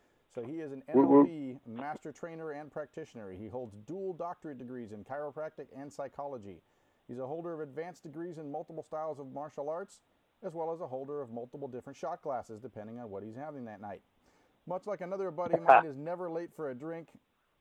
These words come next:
Speaker 1: this guy answers to many different names, but never late for dinner. Ladies and gentlemen, Doctor David Crouch.
Speaker 2: Damn straight.
Speaker 1: Welcome to the show, sir. How are you today?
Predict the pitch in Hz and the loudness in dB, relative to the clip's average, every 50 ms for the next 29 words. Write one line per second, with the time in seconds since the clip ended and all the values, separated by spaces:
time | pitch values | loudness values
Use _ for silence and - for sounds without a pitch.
0 | _ _ _ - - 165 165 - 175 160 156 147 151 151 139 - 143 123 135 135 | _ _ _ -10 -10 -10 -8 -4 -2 -2 -2 -2 -6 -10 -10 -10 -10 -8 -6 -6
1 | 147 175 170 165 147 143 131 131 135 135 143 139 143 135 127 139 147 127 135 139 | -6 -6 -6 -6 -6 -6 -6 -8 -8 -10 -8 -8 -8 -8 -6 -8 -8 -6 -4 -4
2 | 147 151 147 151 151 156 - 131 127 135 139 143 - - - 139 123 123 147 143 | -4 -2 -2 -2 -4 -4 -4 -4 -4 -4 -4 -6 -8 -10 -10 -8 -4 -2 -2 -2
3 | 123 107 107 107 - _ _ _ _ _ - 151 160 175 170 143 156 147 170 165 | -4 -6 -8 -10 -12 _ _ _ _ _ -4 -2 -2 -2 -2 -4 -4 -4 -2 -2
4 | 170 180 180 160 143 175 165 - 160 143 135 151 165 151 143 127 - - 151 156 | -2 -4 -6 -4 -2 -4 -4 -4 -8 -6 -4 -4 -4 -4 -6 -8 -4 -2 -2 0
5 | 156 156 - 127 - - - - - - 120 - - - - - - _ _ _ | 0 2 6 6 6 6 6 0 4 4 4 4 2 -6 -14 -20 -20 _ _ _
6 | _ _ _ _ - - 131 151 160 - 175 160 156 143 143 131 - 170 151 147 | _ _ _ _ -10 -4 -2 -2 0 -2 -2 -6 -4 -6 -6 -6 -4 -4 -4 -4
7 | - - 170 165 147 147 147 143 131 127 120 113 107 110 | -4 -4 -6 -4 -2 -2 0 -2 -2 -2 -4 -4 -4 -6